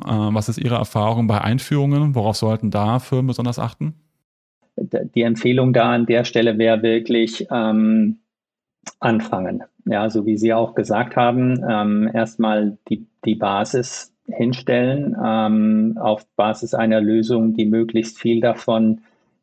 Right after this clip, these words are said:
Speaker 2: ähm, im Standard abdeckt, ähm, damit starten und dann justieren, ausbauen, testen, ähm, äh, anpassen, weiter testen und sukzessive erweitern. Ähm,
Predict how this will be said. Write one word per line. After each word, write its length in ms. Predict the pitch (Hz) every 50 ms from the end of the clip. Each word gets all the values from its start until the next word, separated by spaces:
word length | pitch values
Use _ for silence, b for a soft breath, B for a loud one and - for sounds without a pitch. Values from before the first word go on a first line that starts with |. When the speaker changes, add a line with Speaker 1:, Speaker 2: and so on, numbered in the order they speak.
| - -
Speaker 2:
ähm, 260 | 107 104 107 104 110
im 140 | 123 117 117
Standard 560 | 117 - - 104 113 117 117 123 123 120 -
abdeckt, 680 | - 123 127 - - 143 147 151 - - - - - _ _ b b b b b b - -
ähm, 380 | 120 110 104 104 101 104 107
damit 340 | - 123 110 113 120 117 120
starten 760 | - - - 104 104 110 110 - 147 147 160 170 156 - _ _ _ _ -
und 240 | 120 120 113 110
dann 520 | 113 117 110 110 107 107 110 113 110 110 113
justieren, 840 | 120 110 - - - - 110 110 110 110 110 107 110 110 - - _ _ -
ausbauen, 1000 | - 110 107 113 113 - - 117 110 104 104 107 107 107 107 104 107 110 123 - _ -
testen, 840 | - - 113 110 - - - - - 117 110 110 107 104 104 110 - _ _ _ _ _ _ - -
ähm, 680 | 107 101 101 101 101 101 101 101 101 101 104 104 104 - _ _ _ _ _ _ _ -
äh, 60 | -
anpassen, 1120 | - - - 113 117 117 113 110 110 - 107 110 - - - 113 110 110 113 110 110 B B B B B B
weiter 420 | 98 101 107 110 113 120 113 110
testen 720 | - - 110 110 - - - - 113 107 107 107 110 113
und 280 | 117 117 127 113 110 110
sukzessive 680 | - 117 - - - 110 107 - - 110 107 - 117
erweitern. 720 | 107 101 98 92 95 92 98 95 - - 104 98 98 110 - _ _ b b b b b b b _ -
Ähm, 540 | - 107 104 104 101 104 104 104 104 101 -